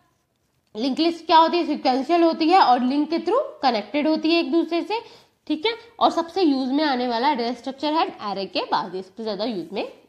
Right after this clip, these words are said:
आता है। ठीक है, ये रिप्रेजेंटेशन मैं आपको पहले बता चुकी है, एक बार और देख लीजिए।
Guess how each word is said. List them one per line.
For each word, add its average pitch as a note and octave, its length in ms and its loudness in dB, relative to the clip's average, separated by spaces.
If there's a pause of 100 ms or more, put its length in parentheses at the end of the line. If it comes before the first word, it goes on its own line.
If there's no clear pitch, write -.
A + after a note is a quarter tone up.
आता - 240 -20
है। D#3+ 100 -20 (640)
ठीक D#4 140 -8
है, - 280 -8 (240)
ये B3+ 140 -2
रिप्रेजेंटेशन D#4 640 -2
मैं D#4+ 100 0
आपको D#4+ 200 -4
पहले C4 200 0
बता A#3 280 0
चुकी D4 260 -4
है, D#4+ 60 2
एक G#3+ 240 -4
बार D4 120 2
और D4+ 160 4
देख D4+ 160 -2
लीजिए। C#4+ 280 0